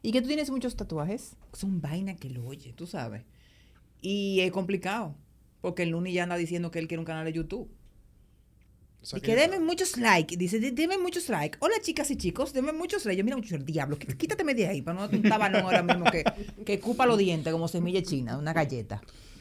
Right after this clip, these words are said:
Speaker 1: ¿Me entiendes? Entonces, eso yo lo quiero proteger mientras más yo pueda. Al final, criar es una vaina muy impredecible. O sea, tú no puedes criar con expectativas, y eso fue algo que yo entendí.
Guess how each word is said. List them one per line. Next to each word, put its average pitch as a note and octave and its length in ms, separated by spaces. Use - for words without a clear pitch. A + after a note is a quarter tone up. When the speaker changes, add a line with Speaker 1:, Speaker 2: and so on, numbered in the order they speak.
Speaker 1:
¿Me F#3+ 100
entiendes? A3 360
Entonces, G3+ 420
eso A3 340
yo E3+ 160
lo E3+ 100
quiero E3+ 280
proteger C#3 1080
mientras C3+ 320
más C3 120
yo B2+ 120
pueda. C#3+ 340
Al D#3 160
final, D#3+ 520
criar D#3+ 360
es G3+ 60
una F#3+ 160
vaina F3 200
muy D#3 220
impredecible. C#3+ 680
O C#3+ 40
sea, C#3 240
tú C#3+ 120
no D#3+ 120
puedes D#3+ 320
criar D3 300
con C#3+ 140
expectativas, C#3 1000
y - 40
eso C#3+ 160
fue F2 160
algo E2 220
que - 140
yo - 140
entendí. - 640